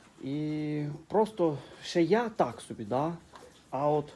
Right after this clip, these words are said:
робочий може просто цього всього не витримати, хоча йому, як не крути, все одно, е, ну, зарплату пла-, платити, але просто він подивився, каже: «Трохи тяжкувато тут.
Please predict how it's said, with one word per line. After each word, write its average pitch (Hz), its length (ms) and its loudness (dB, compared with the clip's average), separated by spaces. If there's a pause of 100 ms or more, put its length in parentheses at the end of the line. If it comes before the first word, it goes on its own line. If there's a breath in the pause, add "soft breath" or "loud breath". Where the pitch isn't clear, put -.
робочий 139 520 -2
може 135 220 -4
просто 143 320 -8
цього 127 200 -4
всього 127 300 -2
не 123 120 -2
витримати, 120 400 -4
хоча 127 280 -6
йому, 127 340 -2 (460)
як 123 240 -4
не 127 80 -4
крути, 120 240 -8
все 107 160 -10
одно, 135 320 -2 (800 loud breath)
е, 165 720 -2 (380)
ну, 127 280 2
зарплату 135 420 -2 (120)
пла-, 139 120 -4 (180)
платити, 127 600 -4 (160)
але 127 200 -4
просто 135 300 -6
він 123 100 -4
подивився, 123 460 -6
каже: 113 360 -8 (680 loud breath)
«Трохи 135 180 -8
тяжкувато 160 440 -6 (160)
тут. 107 100 -12